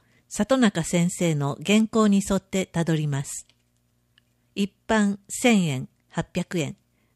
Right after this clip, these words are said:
大高校生五百円、四百円、中小学生無料。万葉集を読む、さよ姫の歌に答えたる歌、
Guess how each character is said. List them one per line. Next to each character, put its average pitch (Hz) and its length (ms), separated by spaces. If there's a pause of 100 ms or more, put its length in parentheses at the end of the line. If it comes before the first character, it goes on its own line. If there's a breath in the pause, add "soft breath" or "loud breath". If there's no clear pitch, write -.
大 208 300 (100)
高 208 200
校 180 240
生 - 480
五 180 120
百 202 340
円、 135 220 (200)
四 196 160
百 165 340
円、 139 180 (520)
中 233 320
小 208 280
学 196 220
生 135 380 (120)
無 160 140
料。 143 320 (2750)
万 277 240
葉 277 180
集 165 240
を 156 120
読 165 180
む、 139 180 (640)
さ 247 200
よ 277 100
姫 180 320
の 147 300
歌 214 260
に 160 200
答 185 320
え 180 60
た 180 160
る 143 140
歌、 131 340